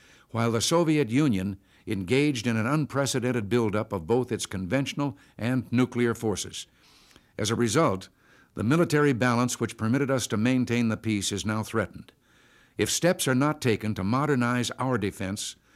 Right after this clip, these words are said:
the United States will progressively lose the ability to deter the Soviet Union from employing force or threats of force against us and against our allies. It would be wonderful if we could restore our balance with the Soviet Union without increasing our own military power.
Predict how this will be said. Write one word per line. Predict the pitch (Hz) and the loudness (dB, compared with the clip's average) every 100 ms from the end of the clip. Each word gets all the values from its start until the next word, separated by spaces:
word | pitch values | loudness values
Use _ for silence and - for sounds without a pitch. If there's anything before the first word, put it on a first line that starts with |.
| _ _ - | _ _ -4
the | 104 | 0
United | 110 147 156 139 | 2 2 2 0
States | 139 139 - 120 | 0 0 0 -4
will | |
progressively | 101 113 90 143 127 135 127 | -4 -4 -2 -2 0 -2 0
lose | 101 117 156 135 | 0 2 2 2
the | 127 135 | -2 -2
ability | 113 110 107 113 | 0 0 0 -4
to | 101 | -4
deter | 98 101 139 | -4 -2 0
the | 135 | 0
Soviet | 113 131 127 123 117 | -2 -2 0 0 0
Union | 117 117 113 110 - - _ | 2 2 2 0 -4 -20 _
from | 120 107 | -2 -2
employing | 98 - 143 135 127 | -2 -2 -2 0 0
force | - 113 113 110 | 0 -2 0 -2
or | 95 | -4
threats | - 143 - | -2 -2 -2
of | 104 | -6
force | - 107 101 - - - - | -4 -4 -4 -8 -16 -12 -8
against | 90 127 123 - | 0 0 0 0
us | 120 113 | -2 -2
and | 113 | -2
against | 110 110 104 - | -2 0 -2 0
our | 104 | 0
allies. | 98 82 73 - - - - _ _ _ _ - _ _ _ _ _ | 0 -2 -8 -12 -12 -12 -14 _ _ _ _ -20 _ _ _ _ _
It | 127 | 0
would | 156 | 2
be | 143 | 4
wonderful | 156 190 165 117 117 127 | 4 4 2 2 2 0
if | 110 | 2
we | 113 143 | 0 0
could | 131 | 0
restore | 113 110 - 151 131 | 0 -2 0 0 2
our | 101 95 | 0 0
balance | 90 104 101 - | -2 -2 -2 -6
with | 101 | -6
the | |
Soviet | 90 117 107 107 87 | -4 -2 0 0 0
Union | 120 131 135 | 2 2 0
without | 107 131 143 | 0 -2 -2
increasing | 143 135 - 110 104 117 | 0 0 0 -2 0 -2
our | 113 117 | 0 2
own | 123 120 | 2 2
military | 123 120 127 123 | 0 -2 -2 -2
power. | 123 131 92 - | -2 -2 -4 -6